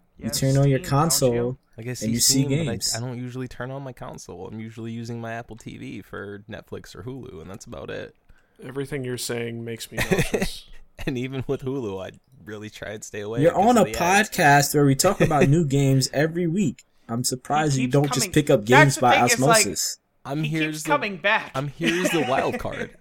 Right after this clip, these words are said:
Speaker 3: I kinda <laughs> just say things. Sometimes I
Speaker 2: Mm.
Speaker 3: have an opinion on what's being said. Sometimes I don't.
Speaker 2: Damn,
Speaker 1: Tony has
Speaker 2: Tom.
Speaker 1: been insightful on this
Speaker 3: In this
Speaker 1: podcast
Speaker 3: case,
Speaker 1: a few
Speaker 3: I don't,
Speaker 1: times.
Speaker 3: 'cause I don't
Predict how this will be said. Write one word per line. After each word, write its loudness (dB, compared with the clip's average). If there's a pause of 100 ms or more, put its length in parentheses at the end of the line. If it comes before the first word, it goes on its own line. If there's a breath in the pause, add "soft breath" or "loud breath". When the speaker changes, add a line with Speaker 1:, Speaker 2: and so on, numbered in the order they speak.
Speaker 3:
I -6
kinda 2
<laughs> 2
just -2
say -6
things. -14 (760 soft breath)
Sometimes -6
I -4
Speaker 2:
Mm. -6
Speaker 3:
have -4
an -6
opinion -8
on -6
what's -8
being -12
said. -14
Sometimes -16
I -16
don't. -14 (120)
Speaker 2:
Damn, -12
Speaker 1:
Tony -2
has 2
Speaker 2:
Tom. -20
Speaker 1:
been -6
insightful -10
on -12
this -14
Speaker 3:
In -8
this -10
Speaker 1:
podcast -18
Speaker 3:
case, -14
Speaker 1:
a -20
few -20
Speaker 3:
I -14
don't, -14
Speaker 1:
times. -20
Speaker 3:
'cause -16
I -14
don't -16